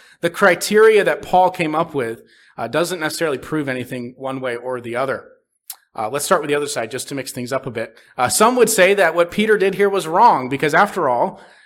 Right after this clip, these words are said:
there's only supposed to be twelve apostles. We know Jesus chose Paul. Therefore, Matthias can't be an apostle, or we'd have thirteen. Point for them. Now, in response, the people on the other side would say,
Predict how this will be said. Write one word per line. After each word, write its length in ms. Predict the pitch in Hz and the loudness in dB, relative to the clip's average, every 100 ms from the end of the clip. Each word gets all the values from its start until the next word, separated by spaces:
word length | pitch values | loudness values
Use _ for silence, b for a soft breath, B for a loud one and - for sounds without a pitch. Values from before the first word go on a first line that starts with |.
| _ | _
there's 160 | 131 | -6
only 200 | 143 170 | -4 -4
supposed 360 | 180 180 156 156 | -4 -2 -2 -2
to 80 | 147 | -6
be 180 | 123 120 | -6 -8
twelve 320 | - 107 107 | -6 -6 -4
apostles. 580 | 110 147 175 - 180 143 | -2 2 2 0 -4 -6
We 120 | 131 | -6
know 200 | 139 156 | -4 -4
Jesus 340 | 139 139 139 | -6 -8 -10
chose 320 | - 139 120 - | -10 -8 -8 -8
Paul. 480 | - 160 151 151 B B B | -2 0 0 -4 B B B
Therefore, 440 | 123 180 - 180 | 0 0 2 0
Matthias 560 | 175 165 170 156 160 160 | 0 0 2 2 0 -6
can't 300 | - 202 202 | -4 -4 -2
be 80 | 190 | -6
an 60 | |
apostle, 640 | 165 160 139 - 139 135 _ _ _ _ | -2 0 0 -2 -8 -8 _ _ _ _
or 160 | 123 | -10
we'd 160 | 123 120 | -10 -8
have 220 | 110 107 | -8 -10
thirteen. 680 | - 135 - 233 139 107 _ _ _ | -10 -12 -8 -8 -8 -10 _ _ _
Point 240 | 107 110 | -18 -16
for 120 | - | -10
them. 260 | 143 160 113 _ B B B B B B | -6 -6 -8 _ B B B B B B
Now, 140 | 156 196 | 0 2
in 80 | 214 | 0
response, 540 | 208 - 240 226 - | -2 2 4 4 0
the 100 | 175 | -2
people 220 | 196 208 | -2 2
on 80 | 196 | 2
the 60 | 180 | 2
other 140 | 220 | 0
side 280 | 220 160 147 | 2 0 0
would 100 | 139 | -4
say, 540 | - 123 110 175 208 | -6 -6 -4 -8 -10